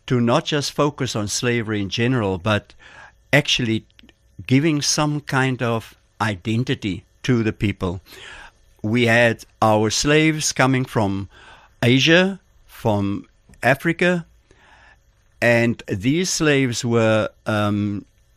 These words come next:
then named by the captains on the ships and also by the new owners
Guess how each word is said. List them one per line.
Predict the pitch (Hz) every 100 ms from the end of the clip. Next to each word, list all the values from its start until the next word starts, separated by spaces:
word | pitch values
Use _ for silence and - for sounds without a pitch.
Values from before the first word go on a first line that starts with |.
| _ _ _ _ _ _ 113
then | 113 110 107
named | 139 135 101 120 - - _ _ - _ -
by | 110 110 110 110 -
the | 110
captains | - 170 165 160 156
on | 139 131
the |
ships | 120 113 98 - - - _ _ _ -
and | 107
also | - 120 123 131 120 117 117 - _ _ _ -
by | 110 107 107 107 -
the | 104 107
new | 104 151 -
owners | 127 120 101 90 92